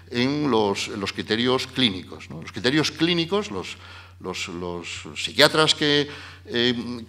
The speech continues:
que sostienen este punto de vista y, y que, y que, por supuesto, que, que no niegan para nada el interés de lo, de, digamos, de los,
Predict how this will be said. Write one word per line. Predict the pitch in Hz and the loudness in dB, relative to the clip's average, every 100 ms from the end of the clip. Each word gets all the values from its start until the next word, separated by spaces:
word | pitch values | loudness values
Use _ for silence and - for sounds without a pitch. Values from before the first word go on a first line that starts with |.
| - | 2
que | |
sostienen | 127 127 - 156 143 123 | 2 2 2 4 6 4
este | 117 - 135 | 2 2 0
punto | 123 143 131 | 2 0 4
de | 123 | 2
vista | 143 175 117 101 | 2 2 2 0
y, | 98 95 85 | 0 -4 -6
y | 98 | -8
que, | 101 104 98 98 95 - - - - - | 0 2 2 0 -4 -10 -18 -20 -20 -12
y | 123 | -10
que, | 101 - 104 104 | -6 0 2 2
por | 104 107 | 0 -4
supuesto, | 113 151 - 113 | 4 4 4 0
que, | - - 123 104 101 | -2 -4 -2 -2 -4
que | 110 | -2
no | 101 107 | 2 4
niegan | 147 165 160 123 98 | 6 6 6 4 2
para | 113 113 | 2 6
nada | 139 135 110 101 - - - | 6 6 4 0 -12 -16 -4
el | 120 | 0
interés | 107 113 113 139 135 - 113 | 0 2 6 6 6 2 -2
de | 110 | 2
lo, | 104 98 | 4 2
de, | 98 101 98 | 2 0 0
digamos, | 95 101 117 104 | -4 -4 -2 -2
de | 107 | 0
los, | 101 98 - | 0 0 -4